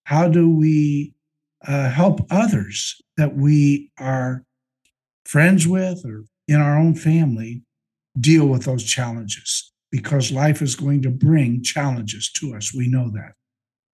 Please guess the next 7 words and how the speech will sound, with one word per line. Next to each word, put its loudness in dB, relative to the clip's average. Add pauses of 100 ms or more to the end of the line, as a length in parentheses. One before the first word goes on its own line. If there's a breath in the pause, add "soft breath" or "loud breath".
(180)
So 0 (600)
when 2 (280)
you 2
think 0
of 2
the 0
storm 0